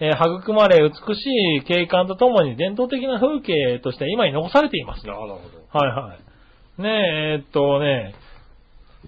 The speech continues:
Speaker 1: 裏紙の裏紙だったね、これね。
Speaker 2: ああ、もう全くもって読めない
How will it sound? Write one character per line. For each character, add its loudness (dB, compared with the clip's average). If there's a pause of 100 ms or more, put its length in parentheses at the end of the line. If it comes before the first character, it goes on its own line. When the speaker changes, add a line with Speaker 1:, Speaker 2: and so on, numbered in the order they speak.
Speaker 1:
裏 -2
紙 -2
の -2
裏 2
紙 0
だ 2
っ -2
た -12
ね、 -18
こ -16
れ -16
ね。 -12 (140)
Speaker 2:
あ -2
あ、 -6
も 0
う -2 (340)
全 -2
く -4
も -2
っ -18
て 0
読 2
め -2
な 0
い -4